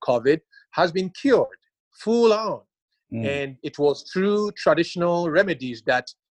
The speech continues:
Speaker 1: uh, you know, came from Madagascar, and, uh, you know, the,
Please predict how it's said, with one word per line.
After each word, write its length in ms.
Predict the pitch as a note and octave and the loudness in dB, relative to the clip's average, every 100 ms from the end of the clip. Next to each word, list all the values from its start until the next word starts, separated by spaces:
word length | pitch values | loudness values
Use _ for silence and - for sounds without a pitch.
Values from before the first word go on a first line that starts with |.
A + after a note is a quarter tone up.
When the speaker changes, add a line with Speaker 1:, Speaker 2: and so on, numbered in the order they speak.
| _ _ _ - | _ _ _ -6
Speaker 1:
uh, 360 | A#2+ A2+ G#2+ G#2+ - | -4 -4 -6 -10 -16
you 160 | B2 C3 | -8 -4
know, 160 | A#2+ - | -4 -2
came 200 | F3+ E3+ | 0 0
from 160 | E3 C3+ | -2 -4
Madagascar, 720 | - - F3+ - - G#2 G#2+ _ - _ - | -2 2 0 0 -4 -4 -6 _ -20 _ -8
and, 400 | C3 B2+ B2 A#2+ | -6 -6 -6 -2
uh, 340 | A#2 A2+ A2 A2 | 0 0 -2 -6
you 120 | B2+ | -6
know, 200 | A#2+ A#2 | -2 -2
the, 280 | A#2+ A#2 | 0 -2